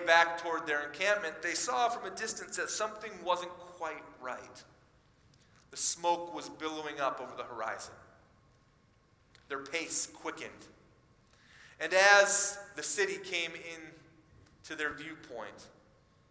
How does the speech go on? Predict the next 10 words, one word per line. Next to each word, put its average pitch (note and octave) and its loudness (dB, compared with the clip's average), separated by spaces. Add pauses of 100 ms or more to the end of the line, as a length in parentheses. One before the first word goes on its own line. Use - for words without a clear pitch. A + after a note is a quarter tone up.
(440)
their C#3+ -4
fears D3 -6
had C#3+ -14
been B2 -16
realized. - -12 (1400)
The D#3+ 2
absolute F#3 2
worst C#3 -6
had - -14
happened. G#2+ -2